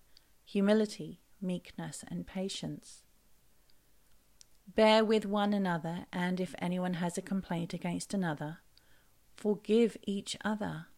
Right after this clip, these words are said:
just as the Lord has forgiven you. So you also must forgive. Above all, clothe yourself with love, which binds everything together in perfect harmony. And let the peace of Christ rule in your hearts,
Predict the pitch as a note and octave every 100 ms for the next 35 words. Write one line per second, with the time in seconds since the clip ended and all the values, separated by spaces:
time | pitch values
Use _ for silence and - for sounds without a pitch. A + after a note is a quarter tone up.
0 | _ - _ - F#3 F#3 - - F3 -
1 | F3 F3 F#3 F3+ - F3 - E3+ F3 E3+
2 | F3 F#3+ G3 F3 - _ _ - - -
3 | _ - G3 G3 A3 B3 - A#3+ C#4 -
4 | F#3 E3+ E3 - - - E3 E3 E3 -
5 | - - - - _ - _ _ - F3
6 | F#3+ F3 E3+ - G3+ F#3 E3 F3 - -
7 | _ - _ - A3 A3+ C4 C4 C4+ C4
8 | G3+ F3 F3 - G3 G3 G#3 G#3+ E3 -
9 | - - _ - _ - _ - - -
10 | F#3 F3 E3+ - F#3 G3 F#3+ G#3 G#3 -
11 | F3+ E3 E3 E3 - F#3 - E3 - -
12 | - G3 F#3+ F#3+ D#3+ E3 - - _ _
13 | _ - _ _ _ - _ G3+ G#3 G#3
14 | - G3 A3+ A3 G#3+ - - A#3 F#3+ F3+
15 | - - G3 F#3+ F#3 F#3 F#3 F3+ F3 F3
16 | G3+ F#3 - - - -